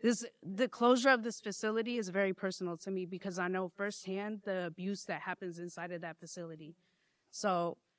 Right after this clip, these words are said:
I now have been, had a calling to be into this role as the co-executive director of the Young Women's Freedom Center. And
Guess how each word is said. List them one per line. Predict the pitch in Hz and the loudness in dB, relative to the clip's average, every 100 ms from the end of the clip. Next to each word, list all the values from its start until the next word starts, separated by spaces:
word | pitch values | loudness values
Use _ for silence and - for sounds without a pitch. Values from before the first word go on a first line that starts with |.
| _ _ | _ _
I | 202 214 208 196 185 - | 6 10 10 8 2 -2
now | 175 202 214 226 214 | 0 4 6 6 4
have | 214 180 | 0 2
been, | 208 196 190 | 2 4 2
had | 180 190 185 | -2 -4 -4
a | - _ | -8 _
calling | - 208 208 226 | -2 0 0 -2
to | - 190 | -4 -6
be | 190 196 | -2 -2
into | 190 214 | -2 -4
this | 185 185 - | -4 -6 -2
role | 190 196 208 | 2 2 2
as | 180 | -2
the | 185 180 175 175 - | -2 -2 -2 -4 -8
co-executive | - 190 185 190 185 196 185 | -2 -2 0 -2 -4 -4 -6
director | 175 170 175 202 185 | -4 -4 -4 -4 -2
of | 175 | 2
the | |
Young | 180 180 | 4 6
Women's | 185 185 160 | 6 4 4
Freedom | 202 208 214 | 6 10 10
Center. | - 214 - 226 226 190 185 - - - - - - - - - - - - - - - - - - - - - 214 | 12 10 12 10 10 6 0 -2 -10 -8 -8 -10 -12 -12 -10 -10 -10 -10 -10 -10 -10 -10 -10 -12 -14 -14 -12 -4 8
And | 226 208 190 | 8 10 6